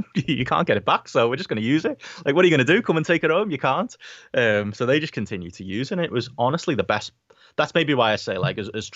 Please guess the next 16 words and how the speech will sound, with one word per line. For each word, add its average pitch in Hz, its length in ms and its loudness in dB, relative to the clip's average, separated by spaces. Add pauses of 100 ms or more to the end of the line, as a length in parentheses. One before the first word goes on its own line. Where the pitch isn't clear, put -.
as 92 120 -12
hard 123 260 2
as 101 80 -6
training 90 320 -6
was, 110 260 0
and 95 120 -6
as, 95 200 -14
you - 60 -12
know, - 240 -8
again, 90 300 -2
I - 20 -12
wasn't 90 280 -4
the - 40 -8
best 95 240 -2
at 104 180 2
it, 98 140 -2